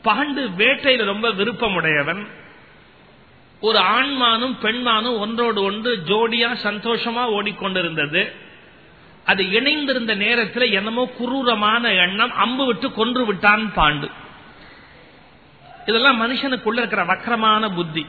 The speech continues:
யாராவது சந்தோஷமா இருந்தா அவங்க சந்தோஷத்துல குறுக்கு போய் நின்னுடுறது. சில பேருக்கு அது மாதிரி மட்டமான எண்ணம் உண்டு. யாரும் மகிழ்ச்சியா சிரிச்சு பேசக்கூடாது, தமக்குன்னு உள்ள போய் நின்றுவாங்க. "ஏன் சிரிக்கிறீங்க,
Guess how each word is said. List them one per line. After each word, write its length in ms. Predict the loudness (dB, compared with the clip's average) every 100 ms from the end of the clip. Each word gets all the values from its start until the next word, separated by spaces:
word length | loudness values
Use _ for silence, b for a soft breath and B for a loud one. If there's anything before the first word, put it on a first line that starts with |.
| 2
யாராவது 420 | 4 4 0 -2
சந்தோஷமா 460 | 0 0 2 2
இருந்தா 180 | 2 2
அவங்க 280 | 0 0 -2
சந்தோஷத்துல 400 | 0 0 0 -2
குறுக்கு 260 | 0 0 2
போய் 200 | 2 4
நின்னுடுறது. 580 | 4 2 2 0 -2 -10 -18 -20 -20 -20 -20 -20 -20 -20 -20 -20 -20 -20 -20 -20 -8
சில 140 | -2 2
பேருக்கு 240 | 2 2
அது 80 | 2
மாதிரி 220 | 2 2
மட்டமான 680 | 0 0 0 4 6 6 4
எண்ணம் 360 | 2 2 0
உண்டு. 260 | 0 -2 -2
யாரும் 380 | 2 4 4 2
மகிழ்ச்சியா 400 | -2 -2 -2 -2 -2
சிரிச்சு 340 | -4 -2 -4 0
பேசக்கூடாது, 560 | 0 0 -2 0 0 0
தமக்குன்னு 260 | 0 0
உள்ள 140 | 0 0
போய் 120 | 0
நின்றுவாங்க. 380 | -2 0 0 4
"ஏன் 180 | 2 2
சிரிக்கிறீங்க, 560 | 0 0 0 2 2